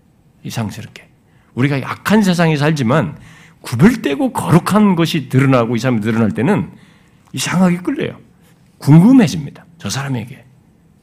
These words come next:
아, 이 사람 왜, 왜 그 저럴까? 저 사람 분명히 이 상황에서 이렇게 할 때는 이렇게 하는 것이 우리 모두가 하는 건데 다르단 말이에요. 그럴 때 이 거룩한 것이 있을 생각을 하고 그것이 지니고 드러내는 사람은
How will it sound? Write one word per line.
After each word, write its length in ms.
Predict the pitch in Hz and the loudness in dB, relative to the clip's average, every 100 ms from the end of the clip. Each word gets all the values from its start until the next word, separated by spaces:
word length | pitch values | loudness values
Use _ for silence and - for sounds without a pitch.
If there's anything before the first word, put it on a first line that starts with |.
| _ | _
아, 100 | 147 | -12
이 100 | 135 | -6
사람 340 | 151 139 95 | -4 -4 -6
왜, 220 | 127 120 143 | -4 -4 0
왜 200 | 113 139 | 0 0
그 120 | 127 | 0
저럴까? 460 | 101 85 - - - _ _ _ _ _ | -4 -8 -10 -18 -20 _ _ _ _ _
저 100 | - | -14
사람 320 | 127 127 87 - - - | -6 -6 -6 -10 -20 -20
분명히 520 | - 123 156 311 294 190 | -4 2 4 4 2 0
이 100 | 202 | 2
상황에서 460 | 226 247 247 196 | 4 4 4 4
이렇게 180 | 160 - | 2 2
할 40 | 196 | 0
때는 160 | 143 | 0
이렇게 460 | 151 - - 311 - - | 2 0 0 -4 -4 -10
하는 280 | - 277 294 | 2 4 4
것이 180 | 254 196 | 2 2
우리 140 | 214 | 2
모두가 360 | 175 247 254 196 | 4 0 0 -2
하는 140 | 220 | -2
건데 340 | 180 180 311 - _ _ - | -2 -4 -6 -8 _ _ -18
다르단 520 | - - 143 120 95 | -18 -14 -10 -8 -8
말이에요. 240 | - - _ _ _ _ _ _ _ _ _ _ | -12 -20 _ _ _ _ _ _ _ _ _ _
그럴 140 | - | -10
때 100 | 170 | -4
이 40 | 165 | -4
거룩한 480 | - 143 165 160 156 | -4 -8 -6 -4 -4
것이 240 | 139 127 107 | -6 -8 -10
있을 240 | 143 - - - _ _ _ | -12 -14 -14 -20 _ _ _
생각을 380 | - 135 110 101 | -10 -8 -6 -8
하고 180 | 95 | -10
그것이 240 | 95 101 - - - - _ _ | -10 -10 -12 -20 -20 -20 _ _
지니고 500 | - 107 101 95 92 | -6 -2 -2 -2 -4
드러내는 420 | - 104 95 95 90 | -6 -6 -2 -2 -4
사람은 480 | 90 85 143 113 | -8 -6 -4 -6